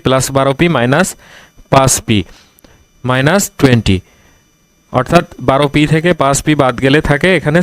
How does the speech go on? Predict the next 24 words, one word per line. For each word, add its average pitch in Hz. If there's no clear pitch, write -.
সেভেন 117
পি। 101
তাহলে 156
এখান 160
থেকে 185
আমরা 139
পাবো 143
পি 143
প্লাস 127
ফোর 156
into 139
থ্রি 135
পি 196
মাইনাস 123
ফাইভ, 117
এই 120
দুইটা 127
হচ্ছে 156
এই 135
রাশিটির 143
উৎপাদক। 110
একটি 156
পণ্য 151
চারশো 147